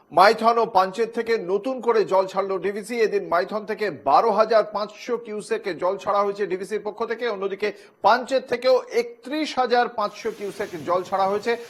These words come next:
নতুন করে প্লাবনের আশঙ্কায় একাধিক জেলা। আপনাদের জানিয়ে রাখি, বিপুল পরিমাণ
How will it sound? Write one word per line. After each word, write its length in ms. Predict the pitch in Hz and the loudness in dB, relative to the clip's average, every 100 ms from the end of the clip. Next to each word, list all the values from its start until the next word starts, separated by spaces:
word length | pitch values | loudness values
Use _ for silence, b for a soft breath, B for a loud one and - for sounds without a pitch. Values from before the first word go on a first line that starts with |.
| B - 170 | B -8 2
নতুন 420 | 220 233 294 294 | 2 2 0 2
করে 240 | 269 262 | 6 6
প্লাবনের 500 | 233 214 202 226 226 | 6 4 4 2 2
আশঙ্কায় 500 | 214 202 220 214 208 | 2 2 -2 0 4
একাধিক 720 | 196 190 208 202 220 240 214 | 6 4 4 0 -2 -6 -6
জেলা। 300 | 165 202 220 240 - - - - - - - - - - - | -2 4 4 2 -8 -20 -20 -20 -20 -20 -20 -20 -20 -20 -8
আপনাদের 680 | - 160 165 165 143 - 151 | -4 0 2 0 -2 -8 -6
জানিয়ে 300 | 135 170 202 | 0 2 4
রাখি, 260 | 220 214 226 - - - - - - - - - - - - - - - - 127 | 4 2 -2 -12 -20 -20 -20 -20 -20 -20 -20 -20 -20 -20 -20 -20 -20 -20 -20 -10
বিপুল 440 | 143 185 - 254 233 | -6 -6 -2 -4 0
পরিমাণ 380 | 220 208 208 208 | 0 2 4 2